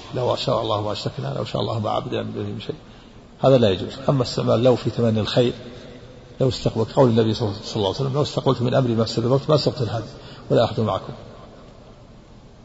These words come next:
"لو علمت أن هنا، بعد ما ينتهي هناك مشروعا خيري لساهمت فيه"،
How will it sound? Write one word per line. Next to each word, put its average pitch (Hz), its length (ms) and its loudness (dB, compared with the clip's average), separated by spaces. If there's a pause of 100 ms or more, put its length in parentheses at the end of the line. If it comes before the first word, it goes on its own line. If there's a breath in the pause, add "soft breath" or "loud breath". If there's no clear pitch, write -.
(3250)
"لو 139 120 6
علمت 123 340 4
أن 113 380 -2 (260)
هنا، 127 200 -2 (760)
بعد 110 160 4
ما 120 120 2
ينتهي 117 440 0
هناك 117 320 2
مشروعا 113 340 2
خيري 123 420 2
لساهمت 117 460 -2
فيه"، 110 180 -6